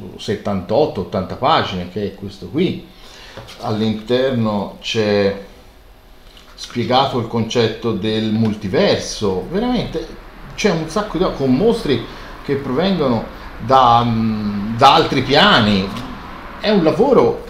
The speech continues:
eccelso, è un lavoro eccelso.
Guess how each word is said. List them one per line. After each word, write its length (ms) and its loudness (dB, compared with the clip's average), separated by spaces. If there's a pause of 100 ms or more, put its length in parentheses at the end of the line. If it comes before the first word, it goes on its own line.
(120)
eccelso, 960 0
è 100 -2
un 100 2
lavoro 560 -2
eccelso. 840 -4